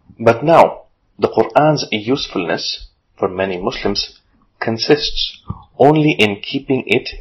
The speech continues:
in their houses to drive away jinns and ghosts, in writing its verses on amulets to hang around their necks, or washing those amulets with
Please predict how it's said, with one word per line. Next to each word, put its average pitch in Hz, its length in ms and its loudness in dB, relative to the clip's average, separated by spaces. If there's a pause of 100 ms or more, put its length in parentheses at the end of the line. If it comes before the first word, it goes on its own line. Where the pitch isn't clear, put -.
in 101 160 -4
their 92 220 0
houses 123 680 -2 (360)
to 151 140 -2
drive 170 260 4
away 143 340 0
jinns 123 540 -4 (400)
and 117 240 2
ghosts, - 680 4 (440)
in 131 200 2
writing 107 440 2
its - 340 -4
verses 117 380 2
on 110 240 0 (100)
amulets 98 640 0 (320)
to - 80 -8
hang 110 260 2
around 98 320 4
their 90 200 0
necks, 104 500 -4 (380)
or 120 180 6
washing 135 420 2
those 143 360 0
amulets 113 500 0
with 101 120 -2